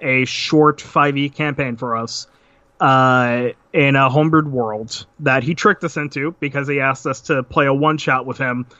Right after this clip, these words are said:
We created characters, and then at the end, we all died, and he s-, he literally ended the call by saying, "Okay, see you next week for session one, bye."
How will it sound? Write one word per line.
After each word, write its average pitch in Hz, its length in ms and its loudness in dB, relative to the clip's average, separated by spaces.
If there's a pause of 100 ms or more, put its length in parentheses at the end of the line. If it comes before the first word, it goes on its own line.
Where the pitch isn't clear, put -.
(180)
We 151 120 2
created 170 460 4
characters, 151 580 2
and 151 200 -2
then 151 140 0
at 143 100 -2
the 147 140 2
end, 147 280 0
we 147 140 4
all 139 140 4
died, 139 420 4
and 131 160 -4
he 135 80 -4
s-, - 220 -12 (260)
he 180 160 2
literally 190 540 6
ended 160 260 -4
the 165 80 -6
call 170 320 2
by 139 200 2
saying, 151 340 -2
"Okay, 202 240 0
see 220 180 -6
you 208 100 -2
next 208 240 -2
week 202 160 2
for 196 80 -2
session 202 360 2
one, 214 180 4
bye." 202 580 2